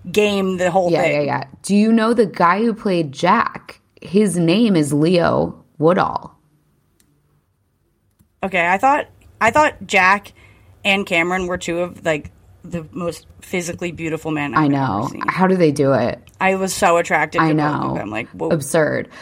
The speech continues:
Speaker 2: Do you think, I mean, we'll get to Jack. Let's get to Mia next. I think Mia was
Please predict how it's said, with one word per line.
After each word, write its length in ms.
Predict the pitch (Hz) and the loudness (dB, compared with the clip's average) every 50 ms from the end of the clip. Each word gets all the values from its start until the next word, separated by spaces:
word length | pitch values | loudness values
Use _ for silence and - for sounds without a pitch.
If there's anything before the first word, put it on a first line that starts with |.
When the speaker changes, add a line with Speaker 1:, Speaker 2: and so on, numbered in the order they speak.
| - - 165 - - | -20 -20 -20 -18 -4
Speaker 2:
Do 120 | - 214 233 | 0 4 4
you 160 | 240 247 262 | 6 6 4
think, 380 | 247 269 262 254 262 - - - _ _ - | 4 2 0 0 0 -4 -10 -20 _ _ -2
I 100 | 185 214 | 0 2
mean, 160 | 220 220 214 | 2 2 2
we'll 120 | 226 233 | 2 2
get 140 | 208 196 175 | 2 2 0
to 80 | - 135 | -2 -4
Jack. 180 | - - - | -6 -4 0
Let's 160 | - 202 185 - | 0 -2 2 2
get 140 | 247 247 247 | 0 2 4
to 80 | 247 | 2
Mia 340 | 220 202 190 185 180 175 165 | 2 2 2 2 2 0 0
next. 340 | 160 151 143 143 143 - - - - | 0 0 0 -2 -4 -6 -6 -2 0
I 180 | 175 196 220 | 0 0 0
think 240 | 208 233 214 208 165 | 0 0 0 0 0
Mia 680 | 165 175 170 180 180 180 170 156 151 147 143 143 139 - - | -2 -2 -2 0 0 2 2 2 2 2 2 0 -2 -4 -4
was 640 | 151 156 160 139 139 135 127 131 131 131 - - - | -2 0 0 2 2 0 -2 -4 -6 -8 -12 -18 -20